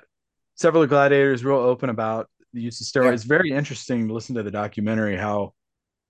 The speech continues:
Speaker 1: kinda got around that at times.
Speaker 2: Yeah.
Speaker 1: But I've been curious, you know, I was talking to my wife about this topic. Did you see any, like, side effects, like, later in life?
Speaker 2: Uh, me? No.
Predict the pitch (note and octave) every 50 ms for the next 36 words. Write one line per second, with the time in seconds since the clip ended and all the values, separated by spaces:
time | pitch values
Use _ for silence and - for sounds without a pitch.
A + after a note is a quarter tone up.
0 | _ _ _ - D3+ D3 C#3 B2+ C#3 C3+ C3+ C3 B2+ B2+ B2+ C3+ C3+ C#3 C#3+ D3
1 | D3+ - _ _ _ - C3 C3+ - - D#3+ D3+ D3+ D#3 D#3 D#3 D3+ D3 - -
2 | _ _ _ _ _ - C3 C3+ C3+ C3 B2 - - C#3 C3+ - _ _ _ _
3 | _ _ _ _ _ _ _ _ _ _ _ _ _ - D3 E3+ F#3 F#3+ E3+ D#3
4 | E3 D3+ C#3 B2 - D3 C#3 C3 B2+ A2+ - B2+ A#2+ A#2 A#2 A#2 - - C#3+ C3
5 | - - C3 A#2 G#2+ G#2 G2+ G#2+ G#2+ C3 D#3 D3 - A2 G#2 G2 F#2+ F#2 - G2+
6 | F#2 - - A2+ G#2 G2+ - G#2+ G2+ - _ _ _ _ _ _ _ _ _ _
7 | _ _ _ _ _ _ _ - D3+ F#3 F#3+ - A#3 F3+ - - - E3+ E3 E3
8 | D3+ B2 D3 D3 C#3+ C#3 B2+ B2 A#2 - - - - B2 A#2+ C3+ C3 A2+ - A2+
9 | G#2+ - - - G#2+ G2+ D#2+ E2+ G2 G#2 A2 A2 G#2+ G#2 F#2 C2+ D2+ F2 E2 D#2
10 | D2+ C#2+ - - - _ _ _ _ _ _ _ _ _ _ _ _ _ _ _
11 | _ _ _ _ _ _ _ - D3+ D3 C#3 C#3 - C#3+ D3+ F3 G#3 C4+ C4+ A3
12 | F#3+ F#3+ D#3 - -